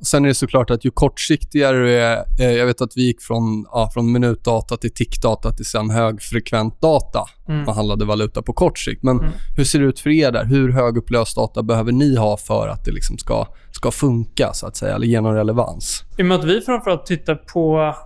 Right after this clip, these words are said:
Speaker 2: eh, fundamentala data.
Speaker 1: Mm.
Speaker 2: Eh, då räcker det egentligen för oss med att kolla på,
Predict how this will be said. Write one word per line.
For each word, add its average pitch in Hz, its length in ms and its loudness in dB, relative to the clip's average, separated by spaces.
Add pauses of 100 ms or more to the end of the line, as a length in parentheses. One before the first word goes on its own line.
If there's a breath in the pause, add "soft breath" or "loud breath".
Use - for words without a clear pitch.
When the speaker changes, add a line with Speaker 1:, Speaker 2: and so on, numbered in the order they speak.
(120)
Speaker 2:
eh, 160 720 -2
fundamentala 175 500 2
data. - 360 -6
Speaker 1:
Mm. - 160 -4 (520)
Speaker 2:
Eh, 170 640 2
då 190 180 0
räcker 226 300 -4
det 202 60 -2
egentligen 156 380 -2
för 160 100 0
oss - 180 -4
med 151 200 0
att - 240 -10
kolla 151 300 -2
på, 156 500 -2